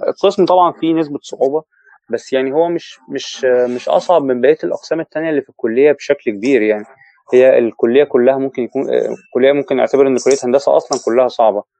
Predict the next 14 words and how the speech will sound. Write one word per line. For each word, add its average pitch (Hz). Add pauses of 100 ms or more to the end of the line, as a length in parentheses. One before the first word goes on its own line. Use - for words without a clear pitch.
(320)
قسم 160
ميكانيكا 147
ممكن 147
يكون 147
فيه 156
صعوبة 135
شوية، 135
وممكن 127
يكون 123
فيه 127
بعض 120
الدكاترة 110
بتصعب 113
الدنيا 123